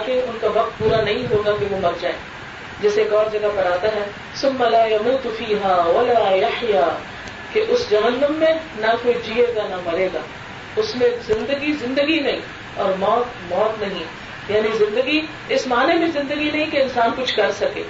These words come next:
اور موت اس معنی میں نہیں کہ وہ اذیتیں ختم ہو اور جان چھوٹے۔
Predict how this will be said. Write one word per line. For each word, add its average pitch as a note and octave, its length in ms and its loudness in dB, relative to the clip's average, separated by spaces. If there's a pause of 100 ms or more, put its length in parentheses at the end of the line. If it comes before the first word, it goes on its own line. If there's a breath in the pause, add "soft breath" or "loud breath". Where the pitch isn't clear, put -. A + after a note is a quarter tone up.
(300)
اور A3+ 240 4
موت C#4 240 2
اس C#4+ 160 -6
معنی B3+ 300 4
میں E4+ 100 4
نہیں F4+ 180 2
کہ F4+ 100 0
وہ D#4 100 6
اذیتیں B3+ 480 4
ختم B3 280 0
ہو B3 60 4
اور A3 160 4
جان G3+ 200 2 (100)
چھوٹے۔ E3 220 -4